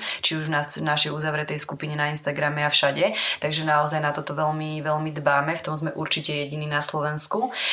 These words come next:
A presne to bola tá naša myšlienka, o, pretože to je to, čo ťa odliší od, o, akejkoľvek konkurencie, či priamej, nepriamej,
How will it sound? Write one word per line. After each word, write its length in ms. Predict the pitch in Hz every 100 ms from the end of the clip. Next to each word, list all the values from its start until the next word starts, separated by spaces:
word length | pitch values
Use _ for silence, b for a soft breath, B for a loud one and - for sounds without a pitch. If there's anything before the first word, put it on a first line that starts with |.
| B B
A 320 | 165 156 156
presne 400 | 156 180 180 185
to 220 | 175 175 165
bola 260 | 160 160
tá 380 | 160 160 156 156
naša 320 | 160 156 -
myšlienka, 800 | 160 160 - 156 151 143 147 151
o, 100 | 151
pretože 380 | 139 151 156 156
to 140 | - 156
je 120 | 151
to, 160 | 156 151
čo 160 | - 156
ťa 200 | 156 151
odliší 520 | 147 147 151 151 143
od, 240 | - 147 -
o, 140 | 147 143
akejkoľvek 680 | 131 143 151 147 151 143 143
konkurencie, 640 | 147 147 - 151 147 147
či 140 | 139 -
priamej, 360 | - 143 143 143
nepriamej, 440 | 143 - 143 143